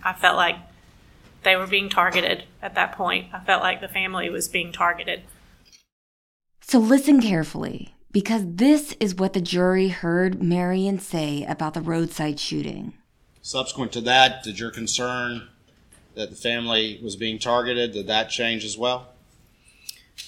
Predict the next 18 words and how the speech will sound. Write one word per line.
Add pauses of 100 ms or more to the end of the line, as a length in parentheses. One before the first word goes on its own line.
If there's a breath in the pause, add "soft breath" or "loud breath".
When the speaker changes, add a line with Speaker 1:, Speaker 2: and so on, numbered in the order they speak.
Speaker 1:
Over
the
course
of
a
few (160)
weeks, (2500)
we
were
s-, (420)
uh, (260)
still
on
high
alert, (440)
worried
for
Buster.